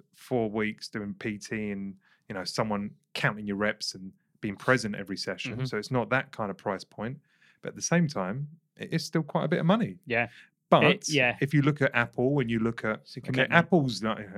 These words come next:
Speaker 1: <laughs> let's not compare ourselves to the biggest company in the world, but,
Speaker 2: <laughs>
Speaker 1: you know, look at Apple. They, they are comfortable and they differentiate their business by being premium. So they
Speaker 2: Yeah.
Speaker 1: make sure their products are premium.
Speaker 2: Yeah.
Speaker 1: They create a cult around it,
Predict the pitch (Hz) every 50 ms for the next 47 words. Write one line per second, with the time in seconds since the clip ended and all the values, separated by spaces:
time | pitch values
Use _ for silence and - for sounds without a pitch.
0 | 95 - _ - _ _ - - - _ _ - - 143 - 151 139 143 139 123
1 | - 143 131 131 123 - 127 - - 123 113 98 131 120 110 - - 123 113 110
2 | 113 107 113 160 190 151 110 - 131 147 135 139 127 - - - - - - 113
3 | 107 107 131 151 147 - - 135 139 139 - 110 113 110 113 113 110 120 - -
4 | 123 117 117 117 113 113 117 113 _ _ _ _ _ _ _ _ - 110 - -
5 | - 127 123 - - - 101 104 101 98 98 98 104 - _ _ _ _ _ _
6 | - 113 110 107 107 107 101 - 110 - - - 110 117 117 - - 110 104 101
7 | 95 - 107 98 98 98 92 - - 104 90 - 98 95 90 - - 107 101 95
8 | 90 90 92 - - - 117 110 107 120 147 160 147 - 143 135 127 - 135 127
9 | 120 - - - _ _ - 120 113 110 - - - 107 101 101 101 104 123 131
10 | - - 127 123 - - 104 - - 120 113 - - _ - - 143 139 139 -
11 | 117 113 110 107 101 98 95 95 107 - -